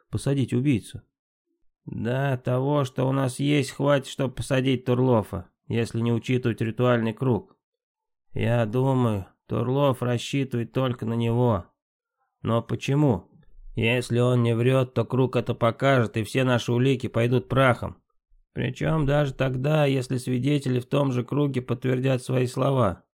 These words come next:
«То есть?» не понял Ингар. «То есть», вместо наставника решил ответить Вальтер, заодно и очки в глазах Радбора заработать. «Даже то, что Турлов был у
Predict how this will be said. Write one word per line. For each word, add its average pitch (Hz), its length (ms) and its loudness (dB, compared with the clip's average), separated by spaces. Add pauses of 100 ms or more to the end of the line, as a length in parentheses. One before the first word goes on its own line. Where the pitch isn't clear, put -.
(400)
«То 180 240 6
есть?» - 420 0
не 101 100 -4
понял 95 380 -2
Ингар. 85 300 -6 (840)
«То 143 240 0
есть», 135 460 -2
вместо 98 280 -4
наставника 98 540 0
решил 95 240 -2
ответить 92 380 -2
Вальтер, 104 440 -2 (100)
заодно 101 500 -2
и 95 60 0
очки 101 500 0
в - 120 -10
глазах 104 420 0
Радбора 101 360 0
заработать. 95 560 -2 (500)
«Даже 113 300 0
то, 131 260 2
что 113 180 -2
Турлов 117 420 2
был 117 200 4
у 110 40 2